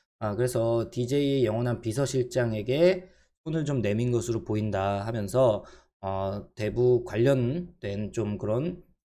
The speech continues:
우리나라 주체적으로 북한과의 관계 개선을 좀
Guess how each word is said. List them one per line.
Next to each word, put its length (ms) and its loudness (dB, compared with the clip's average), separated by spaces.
우리나라 340 0
주체적으로 840 0
북한과의 520 0
관계 360 -2
개선을 680 -2
좀 360 -6